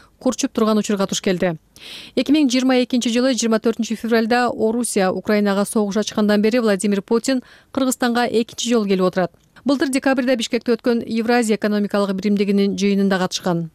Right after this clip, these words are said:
Ал он үчүнчү октябрда Бишкекте Күн Коруусуз мамлекеттер шериктештигинин саммитине катышты. Дүйнө олкусу олкуп болуп жатканда Путиндин бул сапары кырдаалды кайсы бир жакка өзгөртөбү? Ушул жана башка суроолорго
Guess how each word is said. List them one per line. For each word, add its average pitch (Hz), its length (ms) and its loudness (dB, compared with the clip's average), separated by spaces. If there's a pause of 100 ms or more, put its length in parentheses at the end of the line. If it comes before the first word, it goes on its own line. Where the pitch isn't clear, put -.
Ал 269 200 0
он 254 100 0
үчүнчү 247 320 0
октябрда 233 560 2
Бишкекте 226 400 -2
Күн 220 240 0
Коруусуз 226 340 -2
мамлекеттер 214 540 0
шериктештигинин 190 720 -2
саммитине 202 460 0
катышты. 175 320 -2 (260)
Дүйнө 285 300 2
олкусу 269 260 -2
олкуп 254 220 0
болуп 254 160 -2
жатканда 226 480 0
Путиндин 220 520 0
бул 208 160 -4
сапары 214 460 0
кырдаалды 202 640 0
кайсы 208 280 -2
бир 226 140 -2
жакка 220 240 2
өзгөртөбү? 214 640 0 (120)
Ушул 208 220 -6
жана 202 200 2
башка 196 280 -2
суроолорго 202 520 2